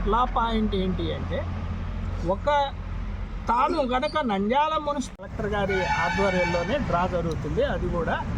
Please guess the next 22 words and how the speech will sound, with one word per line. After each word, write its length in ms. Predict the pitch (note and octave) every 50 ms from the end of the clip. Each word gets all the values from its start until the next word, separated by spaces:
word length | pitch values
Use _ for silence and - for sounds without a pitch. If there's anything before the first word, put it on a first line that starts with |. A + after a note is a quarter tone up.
| -
వాళ్ళ 460 | - - G3 A3 B3+ C4+ C#4 C#4 C4 C4 - - - - - - - -
ఎవరైతే 540 | F3 F#3+ G#3+ C4 C#4 D4 D4 C#4+ C4 D4 D4 D4 D4 D4 D4 D4 D4 D4 C#4+ C#4 C4+ B3+ - - - - - -
అప్లై 300 | - - B3 C#4+ D4 B3+
చేశారో 520 | A#3 A#3+ A3 - A3 G3 E3+ F#3 A#3 E4 G4+ A4+ - - - - - - - - - - - - - - - - -
ఆ 0 |
అప్లై 580 | - A3+ G#3+ G#3 - - B3+ D4 D#4+ E4 E4
చేసినటువంటి 680 | D#4 D#4 D#4 C#4+ - C4+ D4+ C#4+ C4+ C#4+ C#4 C#4+ C4+ C4+
వాళ్ళ 360 | C4 B3+ B3 B3+ B3+ B3+ C4
ఎదురుగానే 680 | B3 A#3+ A#3+ A#3+ A#3+ B3 B3+ B3 A#3+ A#3+ A#3+ C4+ D#4+ E4+ -
చేయటం 280 | C4 A#3 G#3+ G#3+ B3+ C4+
జరుగుతుంది. 480 | B3 G#3 F3 E3 - - - - - - - - - - - - - - -
అయితే 560 | A#3 C#4 C#4+ - D4 C#4 C4+ C#4 C#4 D4 D4 - - - - - - A3
నేను 300 | A#3 C4 C#4 C#4 C#4 C4
పది 240 | A3 - A#3+ A#3+ B3
మంది 260 | B3 C4 C#4+ C#4+ C#4
అప్లై 240 | A3+ - - B3 B3+
చేశానండి, 840 | B3 B3 B3+ G#3+ B3 C4 B3+ C4 B3+ B3 C4 D#4 F4+ F4+ D4 G#3+ - - - - - F#3
నేను 220 | G#3+ B3+ B3 A#3
ఆ 100 | A3+ A3
రోజు 240 | G#3+ A3+ B3 C4+ A#3+
రాలేదు 540 | D3+ D3 D3+ E3 G3 A3 A#3+ B3 B3 A#3 B3+
అంటే, 280 | B3 A#3 A#3 A3+ D4+